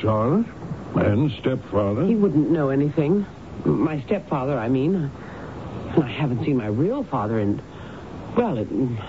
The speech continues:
Speaker 2: must be twenty-five years.
Speaker 1: Where does he live?
Speaker 2: Uh, I, I don't know.
Speaker 1: Well, where did he live?
Speaker 2: Um, Harrisburg,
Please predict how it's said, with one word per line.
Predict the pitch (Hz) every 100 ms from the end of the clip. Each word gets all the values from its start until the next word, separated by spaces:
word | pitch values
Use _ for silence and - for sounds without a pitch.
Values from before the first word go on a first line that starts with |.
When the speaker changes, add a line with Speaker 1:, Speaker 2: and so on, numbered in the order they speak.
| - 151
Speaker 2:
must | 135 110 -
be |
twenty-five | - - 139 135 156 165
years. | 180 269 277 117 -
Speaker 1:
Where | 98 113
does | 107 101
he | 110
live? | 123 104 78 - -
Speaker 2:
Uh, | 156 147 - - - - - - - -
I, | - 120 123
I |
don't | 139 127 117
know. | 175 247 359 147 - - -
Speaker 1:
Well, | 151 151 135
where | 90 104
did | 107 160 185
he |
live? | 120 73 - - - -
Speaker 2:
Um, | 160 160 160 160 156 147 139 - - - - - - - - - -
Harrisburg, | 135 131 160 208 202 - 180 160 135